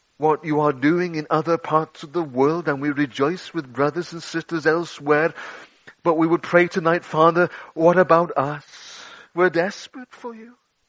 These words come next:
We hear of outpourings of your Holy Spirit that is bringing many into the kingdom of God in other parts of the world. But Lord, as you bless others,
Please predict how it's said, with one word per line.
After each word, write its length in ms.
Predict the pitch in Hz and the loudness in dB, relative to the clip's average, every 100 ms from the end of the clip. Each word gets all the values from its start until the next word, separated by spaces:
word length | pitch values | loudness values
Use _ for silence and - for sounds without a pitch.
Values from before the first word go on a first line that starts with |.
| _ _ _ _ _ _ _ _ _ _ _ _ _ | _ _ _ _ _ _ _ _ _ _ _ _ _
We 100 | 147 | -8
hear 220 | 147 170 | -4 -2
of 160 | 180 139 - - - | -2 -6 -14 -14 -4
outpourings 840 | 147 156 - 151 156 165 185 160 | -2 -4 -6 0 0 0 -6 -10
of 100 | 160 | -8
your 160 | 147 147 | -4 -4
Holy 300 | 135 156 156 | -4 -8 -8
Spirit 640 | - - - 156 175 170 | -12 -16 -6 -4 -4 -8
that 140 | 151 143 - - - | -10 -12 -14 -20 -12
is 160 | 156 131 | -10 -10
bringing 560 | 120 147 156 156 151 | -6 -6 -4 -8 -4
many 340 | 143 151 175 175 | 0 0 0 -6
into 180 | 165 160 | -8 -8
the 120 | 160 | -8
kingdom 380 | - 160 175 170 | -8 -10 -10 -12
of 160 | 147 | -4
God 380 | 123 143 170 165 | 2 4 2 -4
in 140 | 151 127 - - | -8 -10 -20 -6
other 200 | 139 170 | -4 -2
parts 360 | - 143 151 175 | -4 -4 -6 -8
of 80 | 156 | -10
the 100 | 175 | -4
world. 320 | 143 170 175 | -2 -2 -2
But 120 | 156 - - | -10 -14 -12
Lord, 280 | 160 185 180 - - - | -2 0 0 -4 -10 -2
as 220 | 185 170 | -2 -2
you 100 | 190 | -8
bless 380 | 135 151 180 170 | 0 2 2 0
others, 360 | 165 180 170 | 0 0 -2